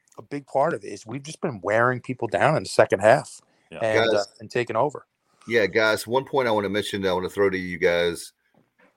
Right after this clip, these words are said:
Speaker 3: is a good team finds what you're good at, and they use that against you. I really f-, I, I, I just have a feeling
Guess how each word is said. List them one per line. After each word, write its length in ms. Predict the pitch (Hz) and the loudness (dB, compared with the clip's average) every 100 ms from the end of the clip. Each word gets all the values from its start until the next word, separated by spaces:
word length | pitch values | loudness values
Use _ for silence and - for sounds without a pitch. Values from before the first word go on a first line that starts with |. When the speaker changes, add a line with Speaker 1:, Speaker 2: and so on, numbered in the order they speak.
| _ - | _ 0
Speaker 3:
is 320 | 101 90 87 | 2 2 -2
a 160 | 98 92 | -2 -2
good 300 | - 127 170 | 2 4 4
team 600 | - 151 139 104 87 87 90 _ _ | -2 -6 -6 -6 -8 -12 -18 _ _
finds 400 | _ 120 113 98 | _ -2 -2 -2
what 200 | 117 110 | -6 -6
you're 80 | 104 | -6
good 200 | 92 117 | -2 2
at, 300 | 95 90 - _ _ _ _ _ - | 2 0 -4 _ _ _ _ _ -4
and 180 | 95 92 | -2 2
they 100 | 95 | 0
use 260 | 101 110 | 0 -4
that 160 | 101 107 | 0 0
against 400 | 90 95 110 - | 0 -2 -4 -6
you. 180 | 92 90 | -8 -4
I 120 | - | 0
really 240 | 135 165 147 | 0 0 -4
f-, 180 | - - | -8 -10
I, 100 | 110 - - | -12 -10 -8
I, 120 | 143 - | -8 -6
I 60 | 123 | -8
just 180 | 127 135 | -6 -6
have 160 | 147 127 | -4 -4
a 60 | |
feeling 640 | 104 - 131 120 98 90 | -6 -8 -6 -4 -6 -8